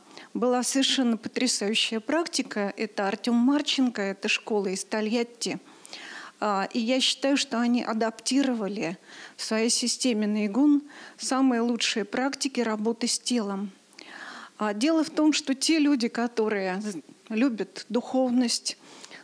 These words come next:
думают, как будет развиваться Земля –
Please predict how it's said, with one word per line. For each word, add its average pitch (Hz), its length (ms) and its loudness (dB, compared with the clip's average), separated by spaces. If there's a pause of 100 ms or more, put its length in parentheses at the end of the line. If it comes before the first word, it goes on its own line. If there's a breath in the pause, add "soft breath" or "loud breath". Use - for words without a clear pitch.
думают, 233 800 2
как 240 220 -2
будет 240 260 0
развиваться 220 640 -2
Земля – 240 540 2